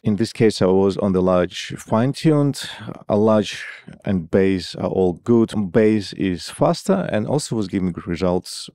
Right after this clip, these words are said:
I use both. I think I will try to use base next time, actually. And then this model goes inside the mask extraction group. It connects our images from the load image batch node, and it connects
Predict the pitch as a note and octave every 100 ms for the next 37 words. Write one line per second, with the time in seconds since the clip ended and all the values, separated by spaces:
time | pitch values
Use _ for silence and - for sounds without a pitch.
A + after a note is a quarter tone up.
0 | _ - - F2+ E2+ E2 E2+ G#2+ G2 D2+
1 | F2 F2+ F2 - - _ - - - C#3+
2 | F2 D#2 D2+ - - E2+ E2+ D#2+ D2 D#2
3 | D#2+ - - - - E2+ - - D#2+ D#2
4 | E2 - A2 D3 - G2 G2 G#2 G#2 G2
5 | G2+ F#2+ E2+ - - C3+ E3+ C#3 A#2 F#2
6 | G#2 G#2 G#2 - A2 - - G2 F#2+ F#2
7 | - - F#2+ E2+ E2+ E2 E2+ - G#2+ B2
8 | A2+ - - - - F#2 A2+ D#3 - -
9 | - F2 - A2+ G#2+ F#2 - - - _
10 | G2 F2+ - D#3+ D#3 C#3+ - - F#2 F2
11 | F2+ F#2 G2 F#2 E2+ - B2+ - F#2+ F#2+
12 | G#2+ - A#2+ A#2+ A#2+ A#2+ - G2+ - F#2
13 | F#2+ -